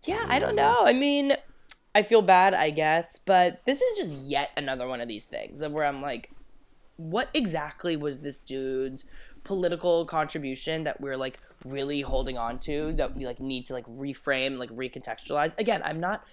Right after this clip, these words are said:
Speaker 1: he's not someone I loathed on any real level. He's not, like, a Scalia. He's not a Reagan,
Speaker 2: He's
Speaker 1: obviously.
Speaker 2: just inconsequential.
Speaker 1: He's inconsequential in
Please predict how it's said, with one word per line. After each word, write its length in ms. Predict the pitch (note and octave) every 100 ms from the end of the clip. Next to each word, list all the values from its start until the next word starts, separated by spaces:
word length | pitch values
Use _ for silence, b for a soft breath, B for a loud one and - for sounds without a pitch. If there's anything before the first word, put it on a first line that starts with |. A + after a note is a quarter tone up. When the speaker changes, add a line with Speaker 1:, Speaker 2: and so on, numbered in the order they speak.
| b b
Speaker 1:
he's 340 | - D#4+ F#4
not 180 | G4+ F#4+
someone 300 | G3 F3+ F3+
I 100 | D#3
loathed 600 | C3+ C#3 A#2+ A2+ C#3+ D3+ -
on 140 | C3+ C3+
any 200 | B2+ C3
real 240 | B2 A#2+ C3
level. 300 | F3+ G3+ G#3+
He's 260 | F3+ D#3+
not, 240 | E3 E3+ D#3
like, 80 |
a 40 | F3+
Scalia. 640 | F3 - D#3+ C#3 C3+ C3+
He's 200 | C3 A#2+
not 240 | B2 A#2+
a 60 | G3+
Reagan, 500 | D#3 B2 A#2+ B2 A#2 -
Speaker 2:
He's 100 | C3
Speaker 1:
obviously. 220 | B2 F2+
Speaker 2:
just 160 | B2 A#2+
inconsequential. 840 | A#2+ C#3 - G#2+ A#2 C#2+ - - _ _ -
Speaker 1:
He's 220 | C4+ - -
inconsequential 1000 | G#3 G#3+ G3 G3+ G3+ G3 D3 C#3+ D3+
in 80 | D3+